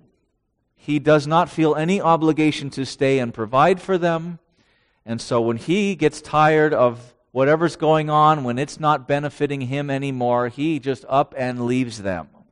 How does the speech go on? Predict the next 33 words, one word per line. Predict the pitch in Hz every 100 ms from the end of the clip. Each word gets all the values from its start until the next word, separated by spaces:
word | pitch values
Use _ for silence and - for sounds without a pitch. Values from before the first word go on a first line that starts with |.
| _ _ _ _ _ _ _ _ _ _
And | 120 113 107
so | 131 123
you | 123
have | 120 127 123 123
these | 117 113
women | 139 139 143
who | 135 - 131 123 120 110 - _ _ _ _ _
are | 120 117 123
extremely | 107 - - 135 160 185 139
poor, | - - 80 76 123 131 _ _ _ _ _
and | 120 110 107 107 117 113
they | 120 120
are | 147 - - _ _ _ _ _ _ _ _ _ _ _ 120 123
either | 139 135 120
left | 135 156 -
to | 135
work | 113 131 160 -
to | 131
feed | - 139 120
the |
family, | 107 123 104 101 107
or | 131 123 117
they're | 120
left | 113 135 -
to | -
find | 107 123 127 131
another | 113 117 131 147
man | 113 101 104 107
who | 113 113
will | 107
most | 107 123 -
likely | 110 107 110 107
just | 107 -